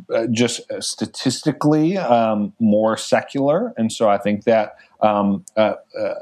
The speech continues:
there's a higher percentage of religiously unaffiliated or, um, self, self-identifying atheists in the Democratic Party than in the Republican Party. Um, but, but then you go into,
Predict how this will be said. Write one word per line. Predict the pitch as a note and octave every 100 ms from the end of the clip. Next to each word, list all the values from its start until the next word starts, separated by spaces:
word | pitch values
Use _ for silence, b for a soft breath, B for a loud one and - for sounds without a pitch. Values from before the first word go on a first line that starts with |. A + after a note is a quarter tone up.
| -
there's | A2 G#2
a | G2
higher | - A2 A2 G#2
percentage | - G2+ A2 G#2+ G#2+ A2+
of | G2+
religiously | G2+ G2 G#2 G#2 - A2 F#2+
unaffiliated | G#2+ G2+ A2 G#2 G2+ G#2+ G#2+ G2
or, | G2+ G2 F#2+ - B B -
um, | G2 F#2+ F#2
self, | - - G#2 - - - -
self-identifying | - A2 G#2 G2+ G#2+ G#2 G#2+ G2+ F#2+ G2 F#2
atheists | G2+ G#2+ A#2 A2+ A#2 A#2
in | A2
the | A2 A2 -
Democratic | A#2 A2 - A#2 A#2 -
Party | A#2+ A#2+ A#2+
than | B2 A2+ A2 B B B -
in | B2
the | B2
Republican | G#2+ B2+ C3 - B2
Party. | C3 B2+ B2 B2 B B B -
Um, | B2+ C3 B2+ C#3+ - B -
but, | G#3 D3
but | F#3+ -
then | A3 A3
you | F3+
go | C#3 D3 D3 D3 -
into, | D3+ D3+ - D3+ C#3+ C#3+